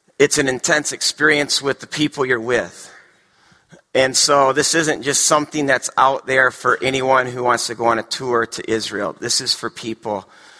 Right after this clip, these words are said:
who want a, an, an experience, a life-changing experience with God, with a community of people who are going for, for God in the land where God tells his story.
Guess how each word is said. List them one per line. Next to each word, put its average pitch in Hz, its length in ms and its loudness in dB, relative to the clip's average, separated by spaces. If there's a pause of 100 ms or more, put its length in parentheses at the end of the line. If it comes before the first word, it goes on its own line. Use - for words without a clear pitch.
(260)
who 131 180 -4
want 113 340 4 (280)
a, 113 180 0 (120)
an, 110 220 -4
an 113 140 0
experience, 120 840 -2
a 107 80 0
life-changing 113 760 -2
experience 107 840 -4
with 117 320 -4
God, 98 440 -2 (120)
with 110 160 -6
a 107 60 -8
community 113 460 -4
of 113 140 -8
people 101 540 -10 (280)
who 113 100 -2
are 98 80 0
going 104 340 -2
for, - 220 -18
for 113 420 -2
God 90 400 -4 (440)
in 117 120 0
the 113 80 0
land 107 360 0
where 98 100 -10
God 101 300 0
tells 95 280 -4
his - 100 -12
story. 85 420 -10